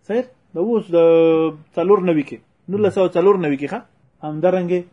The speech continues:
د اوس چې کوم ځای کې تحریکونه راوچتېږي، لکه شام کې غار راوچت شوی دی، سعودیا ته خطره پېښه شوه، پاکستان فوج یې وغوښتل. یعنې دنیا کې څه، څه چېرته اسلامي تحریک وي، د هغه د ختمولو ټیکه اخیستې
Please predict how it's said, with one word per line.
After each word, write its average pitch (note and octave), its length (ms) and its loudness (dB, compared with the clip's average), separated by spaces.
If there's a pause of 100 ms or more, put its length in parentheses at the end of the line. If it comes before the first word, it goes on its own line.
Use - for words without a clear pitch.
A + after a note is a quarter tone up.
(140)
د - 100 -8
اوس F#3 200 4
چې E3 140 -6
کوم F#3+ 160 -4
ځای D#3+ 120 0
کې D3+ 180 -6
تحریکونه C#3+ 460 -6
راوچتېږي، C#3+ 520 -4
لکه D#3+ 200 -6
شام G3+ 180 -2
کې G3 80 -4 (220)
غار G3+ 120 2
راوچت G3+ 360 0
شوی F#3+ 160 2
دی، G#3 160 0
سعودیا F3 300 4
ته F3+ 100 -4
خطره F3 280 0
پېښه E3+ 180 -6
شوه، E3 180 -6
پاکستان D#3 300 -10
فوج D3 140 0
یې C3+ 80 -4
وغوښتل. A2 300 -6 (420)
یعنې B3+ 200 0 (140)
دنیا A#3+ 340 2 (100)
کې A#3+ 100 0 (140)
څه، F#3+ 80 0 (440)
څه F#3+ 80 -6 (140)
چېرته D4 300 -2 (100)
اسلامي G#3 340 -2 (100)
تحریک G#3 380 -2
وي، C4+ 140 4
د A3 100 4
هغه G3+ 160 0
د - 100 -6
ختمولو G3 440 0
ټیکه F#3+ 220 2
اخیستې E3+ 280 -2